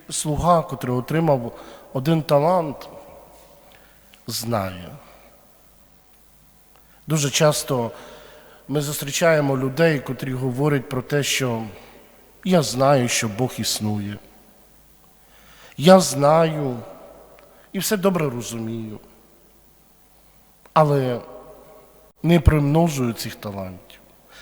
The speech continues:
не практикую своєї віри». І це те, що він закопує цей талант у землю.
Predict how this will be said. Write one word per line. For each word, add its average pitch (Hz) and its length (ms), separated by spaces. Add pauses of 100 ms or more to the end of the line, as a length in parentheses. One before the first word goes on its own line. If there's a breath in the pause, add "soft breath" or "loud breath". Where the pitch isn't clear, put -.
(100)
не 185 220
практикую 196 800
своєї 127 540
віри». 127 460 (2500)
І 160 80
це 202 300
те, 233 380
що 180 400 (1300 loud breath)
він 175 200
закопує 135 920 (580 loud breath)
цей 131 240
талант 143 560
у 123 80
землю. 104 400